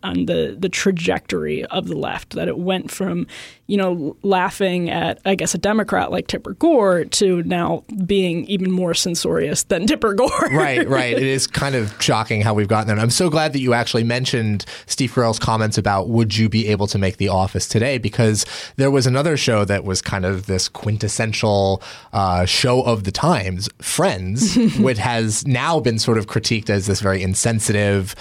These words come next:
Speaker 2: uh, show, even though at the time, back in the nineties, there were some relatively progressive elements to it.
Speaker 1: Oh, big
Speaker 2: where,
Speaker 1: time.
Speaker 2: Yeah. So,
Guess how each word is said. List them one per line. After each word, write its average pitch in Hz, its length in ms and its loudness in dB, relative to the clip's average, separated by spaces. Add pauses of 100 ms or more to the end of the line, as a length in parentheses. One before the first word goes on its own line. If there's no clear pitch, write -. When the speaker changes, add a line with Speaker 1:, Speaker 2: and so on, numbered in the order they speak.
(320)
Speaker 2:
uh, 95 380 2
show, 131 500 2
even 120 300 0
though 107 340 2
at 123 160 -2
the 101 80 -2
time, 156 440 0
back 107 220 0
in 101 60 2
the 101 80 0
nineties, 107 500 0
there 110 120 2
were 123 80 4
some 107 380 0 (280)
relatively - 460 0
progressive 113 400 0
elements 131 480 0
to 95 200 0
it. 87 80 2
Speaker 1:
Oh, 233 180 2
big - 80 2
Speaker 2:
where, 190 140 2
Speaker 1:
time. 185 280 -2 (180)
Speaker 2:
Yeah. 202 300 2
So, 180 500 2